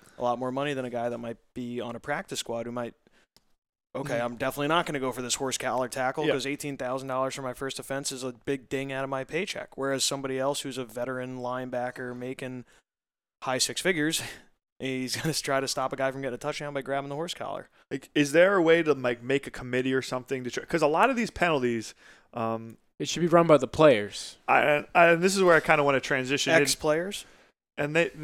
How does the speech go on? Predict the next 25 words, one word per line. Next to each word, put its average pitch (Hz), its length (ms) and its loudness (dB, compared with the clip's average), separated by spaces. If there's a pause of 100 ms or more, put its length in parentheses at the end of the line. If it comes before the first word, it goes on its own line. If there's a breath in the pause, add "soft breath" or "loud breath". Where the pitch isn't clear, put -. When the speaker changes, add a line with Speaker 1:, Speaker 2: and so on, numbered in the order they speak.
Speaker 3:
and 156 120 -4
they, 170 160 4
they 151 120 6
have 196 220 4
ex-players 156 440 4
on 135 100 0
the 120 60 -4
appeals, 120 360 -2
but 127 80 -4
this 156 80 -2
is 170 80 -4
where 156 120 4
I 135 60 4
kinda 131 260 -4
wanna 120 280 -4
transition 120 500 -8
in, 120 260 -8
into 123 140 -10
the 113 100 -4
Thomas 123 360 -4
Davis 120 320 -4
hit - 200 -8
from 117 140 -14
last 113 280 -8
week, 113 240 -12